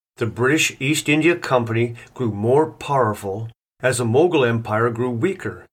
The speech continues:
and ultimately collapsed. We're not going to get into too much detail on the history of the Mughal Empire and the British Empire, but it's important to note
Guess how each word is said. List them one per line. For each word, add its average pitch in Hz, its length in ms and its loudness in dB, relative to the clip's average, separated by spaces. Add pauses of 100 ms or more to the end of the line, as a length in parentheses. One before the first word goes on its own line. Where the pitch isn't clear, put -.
(140)
and 127 200 -4
ultimately 117 580 -2
collapsed. - 800 -8 (1300)
We're 143 80 0
not 202 360 2
going 143 260 2
to 131 80 -4
get 131 140 2
into 120 180 -2
too - 240 -4
much 123 340 0
detail 123 460 0
on 110 80 2
the 104 80 -2
history 143 340 0
of 113 40 0
the 110 60 0
Mughal 104 320 0
Empire 95 540 -8 (240)
and 110 160 0
the 98 60 -6
British 117 400 0
Empire, 92 560 -8 (480)
but 135 80 2
it's 135 120 -2
important 139 580 0
to 196 100 2
note 170 480 0